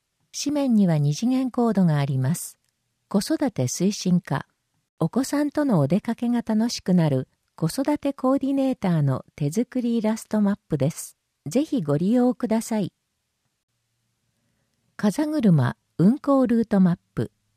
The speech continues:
風車は区の施設や福祉施設を中心に区内を運行している乗り合いバスで、低床ノンステップのバリアフリー仕様。誰でも利用でき、運賃は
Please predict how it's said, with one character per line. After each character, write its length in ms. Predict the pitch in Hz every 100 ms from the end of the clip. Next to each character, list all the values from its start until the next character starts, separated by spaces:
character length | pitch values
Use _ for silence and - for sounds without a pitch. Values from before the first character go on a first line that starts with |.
| _ _ _ _ -
風 280 | 214 208 302
車 380 | 330 285 190
は 240 | 147 135 151 _ _ _
区 160 | - 294
の 160 | 240
施 140 | 190 -
設 320 | 247 - 190
や 160 | 151
福 240 | 139 - 262
祉 180 | - 262
施 100 | -
設 320 | 262 - 185
を 120 | 147
中 240 | - 190
心 320 | 208 - 185 175
に 200 | 165 - _
区 140 | -
内 260 | 294 285 208
を 160 | 143 -
運 200 | 165 202
行 260 | - 202
し 100 | 208
て 120 | - 190
い 120 | 190
る 120 | 180
乗 140 | 170 160
り 180 | 196
合 60 | 202
い 80 | 190
バ 140 | 180
ス 120 | 175 -
で、 220 | 123 131 _ _
低 200 | - 262
床 340 | 285 - 262 247
ノ 220 | 226 247
ン 60 |
ス 140 | 277 -
テ 120 | 269
ッ 60 | 277 -
プ 100 | 180
の 160 | 156
バ 160 | 120 131
リ 180 | 196 240
ア 80 | 240
フ 160 | -
リ 200 | 220 226
ー 20 |
仕 280 | 220 - 202
様。 300 | 170 131 104 - _ _ _ _ _ _
誰 280 | 170 254 330
で 100 | 294
も 140 | 202 143
利 140 | 143
用 200 | 170 180
で 140 | 165
き、 180 | 170 - - _ _ -
運 200 | 240 254
賃 300 | - 202 165
は 180 | 147